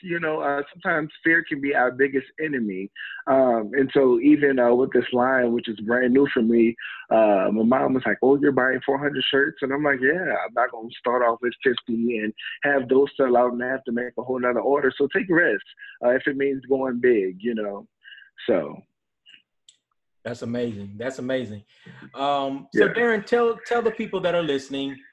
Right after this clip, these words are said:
Speaker 2: how they can find everything related to Darren Lindsay.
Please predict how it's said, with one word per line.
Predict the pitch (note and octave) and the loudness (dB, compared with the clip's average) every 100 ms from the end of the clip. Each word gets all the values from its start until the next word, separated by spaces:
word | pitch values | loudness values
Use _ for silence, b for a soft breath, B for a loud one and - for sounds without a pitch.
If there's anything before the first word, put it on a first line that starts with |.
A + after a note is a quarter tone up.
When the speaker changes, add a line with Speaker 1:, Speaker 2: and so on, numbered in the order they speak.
| _ - | _ -8
Speaker 2:
how | D#3+ E3 | -2 0
they | E3 E3 | 2 0
can | E3 D3+ | -2 -6
find | E3 D3 C#3+ C#3 B2 - | -4 -2 -2 -4 -8 0
everything | F#3 F#3+ F3+ F3 E3+ D#3+ | 0 2 -2 -4 -4 -2
related | D3 C#3 C#3 C3+ C3+ | 0 0 0 -4 -6
to | C3 | -6
Darren | B2+ B2+ B2 | -4 -4 -4
Lindsay. | A#2+ G#2 G2 | -6 -8 -12